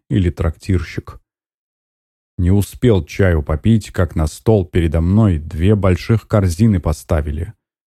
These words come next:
Вино, кстати, я тут решил взять и больше никуда не заходить. Пол барана запекли, он в этой вот корзине. Сверху хлеб, нарезанный уже, и овощной рагу со свининой на костях, говорит трактирщик.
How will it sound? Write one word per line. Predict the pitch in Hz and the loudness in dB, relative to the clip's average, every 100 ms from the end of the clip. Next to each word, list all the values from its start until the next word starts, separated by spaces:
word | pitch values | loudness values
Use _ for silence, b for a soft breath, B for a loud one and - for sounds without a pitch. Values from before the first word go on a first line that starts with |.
| _ | _
Вино, | 78 80 78 85 | -4 -2 0 0
кстати, | 104 - - 107 101 101 | 0 -6 -2 0 0 0
я | 104 | 0
тут | - 151 127 | 0 -4 -2
решил | 90 85 - 78 | -2 -2 -2 -4
взять | 73 80 76 - | -4 -2 -4 -2
и | |
больше | 78 73 98 127 - | -6 -2 0 0 -2
никуда | 117 104 95 92 | -2 0 0 0
не | 98 | 2
заходить. | 92 92 92 85 73 - _ _ _ _ _ _ _ _ _ _ _ _ _ _ | 0 -2 -2 -2 -6 -14 _ _ _ _ _ _ _ _ _ _ _ _ _ _
Пол | - 110 | 2 2
барана | 95 98 104 110 101 90 | 4 2 4 4 2 0
запекли, | 76 78 82 - 78 73 - _ _ - | -2 -4 -6 -4 -4 -4 -8 _ _ -2
он | 101 101 | 2 4
в | |
этой | 101 98 | 4 2
вот | 92 90 | 0 0
корзине. | - 92 82 80 76 76 - _ | 0 0 0 -4 -4 -6 -12 _
Сверху | - - 90 107 - | -10 0 2 2 0
хлеб, | 110 104 98 92 - | -2 2 2 2 2
нарезанный | 92 92 92 87 87 | 2 2 2 0 0
уже, | 87 85 87 87 | 0 2 2 0
и | - 113 | 0 2
овощной | 101 92 - - 101 101 | 2 0 -2 0 2 4
рагу | 98 98 113 | 2 2 0
со | 98 87 | 0 -4
свининой | - 82 82 98 110 | -6 -4 0 2 2
на | 104 | 2
костях, | 98 98 - - 82 78 - _ _ _ | 2 -2 -2 -2 -2 -2 -12 _ _ _
говорит | 90 85 85 76 | -4 0 0 -2
трактирщик. | - 80 - 95 87 - - - | -4 -4 -4 -2 -2 -4 -14 -14